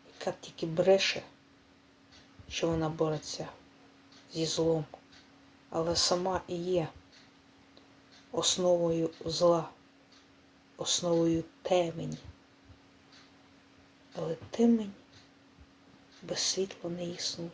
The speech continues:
І світло без темені не існує. Його би просто ніхто не помічав,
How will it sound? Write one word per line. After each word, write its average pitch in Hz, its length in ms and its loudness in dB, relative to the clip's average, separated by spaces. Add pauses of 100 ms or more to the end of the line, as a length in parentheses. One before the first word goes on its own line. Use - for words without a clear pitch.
(2000)
І 180 60 -10
світло 180 640 -4 (140)
без - 220 -4
темені 147 480 -10 (100)
не 135 80 -10
існує. - 460 -4 (1200)
Його 220 160 2
би 196 80 -2
просто - 420 -8
ніхто 165 280 -6
не - 200 -6
помічав, - 640 -8